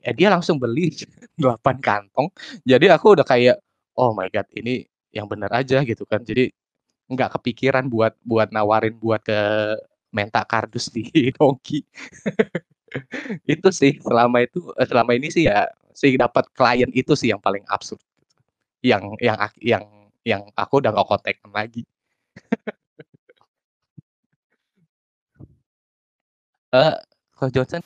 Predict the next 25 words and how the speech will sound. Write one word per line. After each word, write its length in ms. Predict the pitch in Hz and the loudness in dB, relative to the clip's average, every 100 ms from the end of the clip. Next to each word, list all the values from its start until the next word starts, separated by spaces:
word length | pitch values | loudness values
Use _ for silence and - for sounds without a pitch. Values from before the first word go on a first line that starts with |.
| - | -14
jadi 160 | - 107 | -14 -6
porternya 560 | 127 131 135 143 139 143 135 | 0 0 0 -4 -4 -12 -6
kan? 140 | 170 175 - | -6 -4 4
Oh, 180 | 165 - - - | 4 4 -4 -6
jadi. 460 | - 160 160 196 - _ | -2 -2 -2 -6 -8 _
Saya 240 | - 143 185 | -8 -6 -2
jadi 220 | 135 123 | -2 0
porter 400 | 123 147 - 139 | 0 -2 -2 -6
juga 300 | 139 190 208 190 | -6 -6 -6 -4
waktu 240 | 151 - - | -6 -8 -12
itu. 160 | 147 - 170 _ _ _ _ _ _ _ _ - | -12 -10 -12 _ _ _ _ _ _ _ _ -10
Sama 200 | 127 131 135 | -8 -8 -10
si 60 | 135 | -12
keluarga 600 | - 190 170 156 - 170 | 0 2 2 -4 0 0
ini. 220 | 160 - 147 _ _ - - _ _ _ _ _ - | 0 -6 -8 _ _ -20 -20 _ _ _ _ _ -8
<laughs> 540 | - _ - 427 262 - | -8 _ -12 -8 -8 -2
Saya 140 | 143 160 | 0 4
bawain 380 | 131 123 131 151 | 4 4 2 2
cover 320 | 151 - 127 127 | -2 0 -4 -2
dia. 260 | 143 143 - - | -2 -2 -4 -16
<laughs> 2250 | 269 302 - - 202 - 190 196 - 185 _ _ _ - 180 214 _ _ _ _ - - | -18 -20 -20 -8 -8 -6 -8 -8 -8 -14 _ _ _ -10 -10 -10 _ _ _ _ -20 -12
Ada 180 | 110 110 - | -4 -4 -2
saya 140 | 107 | -4
bawa 300 | 110 98 104 107 | -4 -4 -4 -4
satu. 460 | 104 104 _ 101 | -6 -6 _ -10